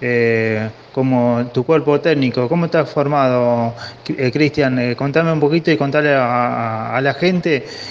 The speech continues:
eh, vos como técnico, ¿quién te, son los que te, te ayuda ahí para dirigir a, de Alianza?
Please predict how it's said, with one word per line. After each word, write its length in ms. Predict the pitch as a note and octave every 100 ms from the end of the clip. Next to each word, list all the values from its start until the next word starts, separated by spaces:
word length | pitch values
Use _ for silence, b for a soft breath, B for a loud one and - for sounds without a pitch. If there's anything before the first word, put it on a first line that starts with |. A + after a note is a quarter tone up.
| -
eh, 760 | B2+ B2 B2 A#2+ A#2 A2+ A2+ A#2+ B2 C3
vos 180 | D#3 D3+
como 560 | D3 C3+ C3 B2+ B2+ C#3+
técnico, 520 | F3 F#3 F3 F3+ E3
¿quién 260 | D#3+ D#3+
te, 580 | D#3 D3 C3 B2+ B2+ A#2+ B B -
son 500 | - C#3+ C#3+ C3 B2+
los 140 | C3
que 140 | C3+
te, 320 | B2+ C3+ B2 A#2+
te 100 | C3+
ayuda 680 | C3+ D3+ D3 C3+ B2 A#2 B B B
ahí 460 | A#2 B2+ C#3 B2+ B2+
para 280 | - B2+ B2
dirigir 500 | B2 B2+ B2 C#3 C#3
a, 200 | C3+ C3
de 380 | A#2+ B2 B2 A#2+
Alianza? 840 | A#2+ C3+ C#3+ C#3 C3 B2 A#2 A2